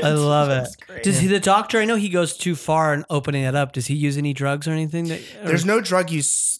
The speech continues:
Speaker 3: that I can recall in that. It
Speaker 1: It
Speaker 3: was
Speaker 1: was just
Speaker 3: mostly just, like, mad scientisty kind of
Speaker 1: Right.
Speaker 3: stuff.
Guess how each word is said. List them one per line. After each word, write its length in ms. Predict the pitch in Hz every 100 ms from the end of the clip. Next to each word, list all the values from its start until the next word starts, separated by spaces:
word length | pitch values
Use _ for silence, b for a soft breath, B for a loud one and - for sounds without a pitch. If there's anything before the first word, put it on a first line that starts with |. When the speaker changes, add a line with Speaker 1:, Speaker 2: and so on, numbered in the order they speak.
| -
Speaker 3:
that 100 | 139
I 200 | 135 135
can 220 | - 135
recall 360 | 127 123 123
in 100 | 117 120
that. 160 | 98
It 40 | 123
Speaker 1:
It 40 |
Speaker 3:
was 80 | 143
Speaker 1:
was 40 |
just 80 | 143
Speaker 3:
mostly 240 | 180 185
just, 200 | 165 151
like, 240 | 151 143 -
mad 280 | 131 143 139
scientisty 640 | - 131 131 135 - 135
kind 140 | - 123
of 60 |
Speaker 1:
Right. 80 | 113
Speaker 3:
stuff. 360 | 110 123 123 -